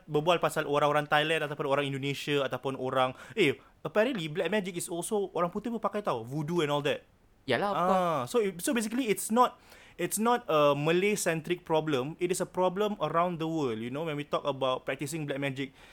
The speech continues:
Speaker 1: Tapi kenapa kau rasa orang Melayu masih mempraktikkan ilmu hitam sampai ke hari ini, hingga ke hari ini?
Speaker 2: Kenapa orang Melayu? Kau kata,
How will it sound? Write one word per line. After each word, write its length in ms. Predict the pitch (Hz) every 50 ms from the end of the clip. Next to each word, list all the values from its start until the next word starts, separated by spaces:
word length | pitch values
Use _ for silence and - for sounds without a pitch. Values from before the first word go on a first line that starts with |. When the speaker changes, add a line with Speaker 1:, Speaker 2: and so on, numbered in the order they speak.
| - - - _
Speaker 1:
Tapi 240 | - - 202 - 277
kenapa 380 | - - 240 247 262 262 - 302
kau 160 | - 185 170
rasa 320 | 160 156 - - 147 151
orang 240 | - 147 165 180 180
Melayu 320 | 170 170 175 175 175 170 170
masih 300 | 165 160 160 - - 180
mempraktikkan 1040 | 156 156 151 - - 143 - - - 156 147 - - 160 156 147 147 151 147 143 _
ilmu 300 | - 156 156 156 156 151
hitam 340 | 147 143 - 165 147 147 143
sampai 600 | 139 - - 165 151 156 156 - - 180 170 170
ke 80 | - 147
hari 340 | 131 120 131 131 135 131 123
ini, 140 | 120 113
hingga 160 | 117 131 147 160
ke 100 | - 151
hari 240 | 135 131 127 123
ini? 220 | 120 120 110 107 107 _ _ _ _ _ _ _ _ _ _ _ _ _
Speaker 2:
Kenapa 380 | - 185 202 220 233 - - -
orang 300 | 151 143 143 143 156 156
Melayu? 260 | 165 165 160 156 135
Kau 140 | 131 135 -
kata, 180 | 160 156 135